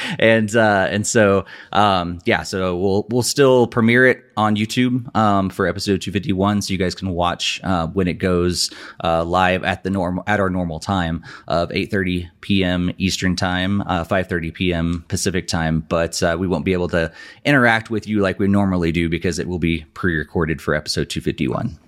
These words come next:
So, yeah. So, uh, <laughs> what was Jakester talking about?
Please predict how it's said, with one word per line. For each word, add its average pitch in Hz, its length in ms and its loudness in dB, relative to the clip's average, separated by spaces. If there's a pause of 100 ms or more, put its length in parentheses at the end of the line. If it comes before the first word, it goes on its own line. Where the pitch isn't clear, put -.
So, - 320 -6 (840)
yeah. 147 360 2 (260)
So, 110 420 2 (320)
uh, 95 480 2 (960)
<laughs> - 280 -4 (560)
what 143 220 0
was 123 300 0
Jakester 110 460 -2
talking 127 340 -2
about? 131 340 -2